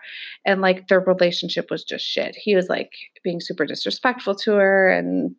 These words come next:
speaking rudely to her. And they didn't have a good relationship.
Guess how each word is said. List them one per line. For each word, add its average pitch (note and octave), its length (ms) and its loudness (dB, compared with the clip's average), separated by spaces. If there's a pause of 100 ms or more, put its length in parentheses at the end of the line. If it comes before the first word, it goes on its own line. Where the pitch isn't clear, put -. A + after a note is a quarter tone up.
speaking F3+ 400 -4
rudely A3 340 6
to G#3 200 2
her. E3+ 400 6
And E3 260 -2
they D#3+ 100 0
didn't E3+ 220 -4
have E3+ 160 -6
a D#3+ 60 -10
good - 200 -4
relationship. G#3+ 800 2